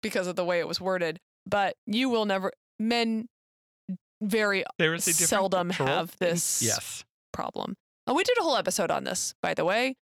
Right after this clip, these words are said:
Speaker 2: Mm-hmm.
Speaker 1: Um, I feel no need to talk about this one. I tell, I'm gonna point you to the episode number.
Speaker 2: It's an important one, though, to remember that your kids are the biggest thing you're going to do and an important thing in your life, but they can't be your whole life.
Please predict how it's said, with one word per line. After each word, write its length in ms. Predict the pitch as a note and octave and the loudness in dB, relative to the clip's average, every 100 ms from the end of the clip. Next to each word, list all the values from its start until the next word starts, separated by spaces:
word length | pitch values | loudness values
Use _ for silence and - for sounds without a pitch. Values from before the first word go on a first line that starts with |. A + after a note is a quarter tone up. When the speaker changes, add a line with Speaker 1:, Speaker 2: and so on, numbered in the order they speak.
| - | -6
Speaker 2:
Mm-hmm. 160 | G3+ G#3+ | -2 0
Speaker 1:
Um, 100 | A#3 | 2
I 100 | C4 | 2
feel 180 | A3+ | 0
no 180 | G3+ G#3 | 2 2
need 220 | A3+ A#3 | 2 0
to 80 | - | 0
talk 200 | A#3+ F#3 | 0 0
about 180 | G3+ F#3+ | 0 0
this 120 | F#3 | 0
one. 180 | G3+ F#3 - | 0 0 0
I 120 | A3+ | 0
tell, 260 | C4 B3 - _ _ _ | 2 0 -2 _ _ _
I'm 180 | B3 C#4+ | 0 2
gonna 160 | C#4 G#3+ | 2 2
point 260 | A#3 G3+ | -2 -2
you 80 | F#3+ | -2
to 60 | F#3 | -2
the 80 | |
episode 320 | D#3 E3 E3 A3+ | -2 -2 0 2
number. 180 | A#3 | 2
Speaker 2:
It's 80 | - | 0
an 100 | C4+ | 0
important 460 | A#3 A3+ E3 D3 D3 | -2 -2 -2 -2 -2
one, 140 | C#3+ | -2
though, 140 | C#3 C3+ | -2 -4
to 140 | D#3+ | -2
remember 560 | C#3+ C#3 D3 D#3+ D#3 C#3 | -2 0 -2 0 -2 0
that 440 | C3+ C3+ C3+ B2+ _ _ _ _ _ _ _ _ _ | 0 0 -2 -4 _ _ _ _ _ _ _ _ _
your 320 | - F3 D#3+ D#3 | -6 -2 -2 -2
kids 520 | - G3 G3+ F#3 - - | 0 0 0 -6 -10 0
are 380 | D#3 E3 D#3+ D#3+ - _ - | 2 2 0 -2 -10 _ -4
the 120 | D3+ | -4
biggest 500 | C3+ D#3 D3+ D#3+ - | 0 0 0 -2 -2
thing 220 | D3+ D3+ | -2 -2
you're 120 | D3 | -2
going 280 | C3+ C#3 D#3 | -2 -2 -2
to 80 | G#3 | -4
do 240 | B3+ D#4 | -4 -4
and 180 | - D3 | -2 -2
an 100 | C3+ | -2
important 480 | B2+ - D#3 D#3+ F3 | -4 -2 -2 -2 -2
thing 140 | F3+ | -4
in 100 | F3 | -2
your 120 | D#3+ C#3+ | -4 -2
life, 420 | C3+ F#3 A#3+ _ _ _ _ _ _ _ | 0 -2 -6 _ _ _ _ _ _ _
but 200 | C#3+ D#3+ | 2 2
they 100 | E3+ | 2
can't 360 | E3 - G3+ F3+ | -2 0 0 0
be 80 | G3 | -2
your 180 | F#3 F#3+ | -2 -2
whole 200 | F#3+ D#3+ | 0 2
life. 420 | C#3 F3 A#3 - | 2 0 -4 -14